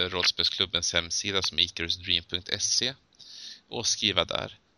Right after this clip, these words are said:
Föredrar man att mejla så når man mig på info at tenebris punkt se. Tenebris är ju mitt kommande rollspel som släpps till hösten.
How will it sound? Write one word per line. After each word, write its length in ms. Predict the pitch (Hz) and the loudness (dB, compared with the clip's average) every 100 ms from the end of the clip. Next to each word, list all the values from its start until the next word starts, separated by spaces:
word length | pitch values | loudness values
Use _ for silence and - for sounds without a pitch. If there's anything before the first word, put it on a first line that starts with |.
| - | -6
Föredrar 380 | - 107 107 110 | 4 6 6 2
man 160 | 110 | -2
att 60 | 110 | -2
mejla 400 | 117 117 117 143 | 2 2 2 4
så 140 | - | 4
når 200 | 95 87 | 4 0
man 120 | 90 | 0
mig 100 | 90 | 0
på 220 | 87 - - | -2 -2 4
info 360 | 104 101 101 - | 4 2 -8 0
at 380 | 92 90 - | 2 2 -4
tenebris 680 | - 92 90 87 92 92 - | -8 -2 2 2 2 2 2
punkt 380 | - 90 87 87 | 0 -6 0 2
se. 260 | - 113 | 4 4
Tenebris 540 | 110 92 87 82 82 - | 0 4 6 6 2 0
är 40 | |
ju 60 | 78 | 0
mitt 280 | 87 - - | -2 -12 -12
kommande 440 | - 85 82 87 | -8 -4 -4 -4
rollspel 440 | 87 90 90 - 90 | -4 0 0 2 2
som 160 | 90 | 2
släpps 240 | - 82 - | -2 -4 -4
till 140 | 90 | -4
hösten. 380 | 90 - - 147 | 2 2 2 -2